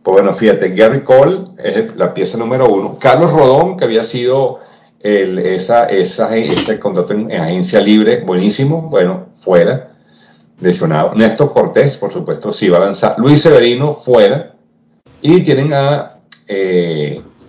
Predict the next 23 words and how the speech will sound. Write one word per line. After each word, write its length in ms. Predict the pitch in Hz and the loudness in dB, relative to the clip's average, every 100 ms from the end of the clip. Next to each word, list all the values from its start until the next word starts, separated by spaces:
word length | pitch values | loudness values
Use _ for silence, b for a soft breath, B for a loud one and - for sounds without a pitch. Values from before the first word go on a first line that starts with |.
| - | -10
bueno, 240 | - 117 107 | -4 -2 -2
fíjate, 500 | 113 110 95 82 76 | 0 -2 0 -4 -4
aquí 120 | 87 | -6
no 100 | 95 | -8
está, 760 | 92 107 101 101 101 90 - - _ _ _ _ _ _ | -4 0 2 2 0 -2 -8 -16 _ _ _ _ _ _
eh, 220 | - 90 82 | -2 0 2
Domingo 400 | 87 87 87 104 | 0 0 0 2
Germán, 540 | 107 87 95 113 - - | 2 2 0 -2 -8 -10
no 200 | 95 90 | -2 -2
está 200 | - - | -2 -6
aquí. 340 | - 95 135 - _ | -6 -8 -8 -12 _
Debe 200 | 85 87 | 2 2
ser 140 | 87 90 | 2 0
que 80 | |
también 420 | 87 85 80 76 73 | 0 -2 -2 -4 -2
perdió 300 | 90 85 78 | -2 0 -4
la 100 | 78 | -4
temporada 480 | 80 73 71 71 | -6 -4 -4 -4
completa. 500 | - 71 67 60 - - _ _ b b b b b b _ - | -6 -8 -8 -12 -14 -20 _ _ b b b b b b _ -8
Eh, 840 | 90 90 87 87 82 80 78 71 - | 2 6 6 4 2 0 0 -4 -2
y 400 | 135 160 170 - | 4 6 6 2
Clay 220 | - 113 | 2 4
Holmes 340 | 117 131 147 | 6 4 2